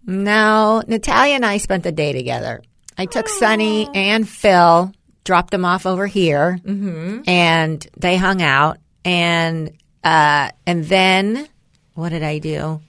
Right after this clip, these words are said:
Speaker 1: Then I went home and I got Natalia, and we, she wanted to go get her nails done. And I took her, I dropped her off and did some grocery shopping. Um, she had friends over as usual the night before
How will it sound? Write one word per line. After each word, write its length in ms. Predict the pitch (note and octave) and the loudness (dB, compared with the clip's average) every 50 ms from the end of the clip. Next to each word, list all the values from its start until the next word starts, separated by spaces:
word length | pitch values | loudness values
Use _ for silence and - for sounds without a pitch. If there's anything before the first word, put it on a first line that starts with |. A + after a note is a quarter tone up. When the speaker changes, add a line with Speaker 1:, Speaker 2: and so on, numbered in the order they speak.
| _ - - - - - | _ -20 -20 -20 -12 -4
Speaker 1:
Then 100 | - G#3 A#3 | 0 2 4
I 60 | B3 | 6
went 180 | B3+ B3 B3+ | 6 4 4
home 440 | A#3 A3+ B3 A#3+ A3+ A3 A3 A3 A3+ - | 4 6 6 6 6 6 4 2 0 -2
and 220 | - G#3 G3+ G3 | -2 -2 0 0
I 80 | G3 F#3 | 0 2
got 180 | G3+ G3 F#3 | 2 0 0
Natalia, 800 | - G3+ F#3 - G#3 F3+ F#3 F#3 F3+ F3 F3+ F3 F3+ G3 G#3 - - | -2 -2 0 2 2 4 4 4 4 4 4 2 2 2 2 0 -2
and 500 | - F#3+ F#3 F#3 F3+ F3 F3 E3+ F3 E3+ | -2 -2 0 0 2 0 0 -2 -4 -4
we, 480 | D#3+ E3+ F#3+ F#3+ F#3 F#3 F#3 F#3+ F3+ - _ _ _ - _ _ _ _ _ _ | -2 -2 0 0 2 0 0 -2 -4 -6 _ _ _ -20 _ _ _ _ _ _
she 160 | - - - | -12 -4 -2
wanted 200 | A3 A3 G#3+ G#3 | 0 2 2 2
to 40 | G#3 | 0
go 100 | G3+ G#3 | 0 0
get 140 | F#3 G3+ G3+ G3 | 0 0 0 0
her 80 | G3 | 0
nails 400 | F#3 F#3 F#3 F#3 F#3 F#3 F#3 F3 | 0 -2 -2 -2 -2 -2 -4 -4
done. 480 | E3+ F3+ F3 F3 E3+ E3 F3 F#3+ G3 - _ _ _ _ _ _ _ _ _ _ _ _ | -4 -2 -2 -2 -2 -2 -4 -6 -8 -10 _ _ _ _ _ _ _ _ _ _ _ _
And 140 | G3 G3 G3 | -2 0 2
I 80 | G3 F#3+ | 2 0
took 240 | F#3 - A#3+ A3 - | 0 0 -2 0 2
her, 400 | A3 G#3+ G3+ G3 G3 F#3+ F3 - - _ _ _ _ _ _ _ _ _ _ _ _ _ | 2 4 4 4 4 2 0 -4 -10 _ _ _ _ _ _ _ _ _ _ _ _ _
I 100 | F#3+ G#3 | 0 0
dropped 380 | G3 - G#3+ G#3 F#3 F3 F3 - | 2 2 4 4 4 4 2 0
her 80 | E3+ | -2
off 180 | D3+ C#3+ D3+ D#3 | -2 -2 -4 -6
and 100 | - D3+ | -8 -10
did 160 | D3+ D3+ - | -10 -10 -10
some 220 | - D3+ C#3+ C#3 B2 | -10 -12 -12 -10 -8
grocery 420 | C3 D#3 D3+ C#3+ A#2+ - C#3+ C3+ | -4 -4 -4 -4 -4 -6 -8 -8
shopping. 600 | A#2+ - D3 C3+ B2+ A#2+ - C3+ D3 D3+ D3+ D#3 - _ _ _ - - _ _ _ _ - | -6 -6 -4 -4 -4 -4 -4 -4 -4 -4 -6 -8 -14 _ _ _ -20 -20 _ _ _ _ 2
Um, 360 | F#3+ F#3+ F3+ F3 E3 E3 - - _ - | 4 4 4 4 2 0 -4 -8 _ -8
she 260 | - - B3 B3+ B3 | -4 -2 0 2 4
had 200 | A#3+ G#3+ G3 - | 4 2 2 0
friends 340 | - - G3 G3 G3+ F#3+ E3+ | 0 2 2 2 2 2 2
over 380 | G3 F3+ F3 D#3 E3+ F3 - - - | 2 2 2 0 0 -2 -2 -2 -2
as 200 | F3 F3 F3+ D#3+ | -2 -2 -2 0
usual 580 | E3 E3+ F3 E3 D3+ E3+ D#3 C#3+ D3+ D#3 D#3+ D#3+ | 0 0 0 2 2 2 2 2 2 2 0 0
the 100 | E3 E3 | -2 -4
night 220 | D#3+ E3 E3 D#3+ | -2 -2 -4 -4
before 640 | D#3 E3 D#3+ - - D3 C#3+ C#3+ C3+ C#3 C#3+ D3+ | -4 -8 -8 -6 -4 -2 -2 0 0 0 -2 -4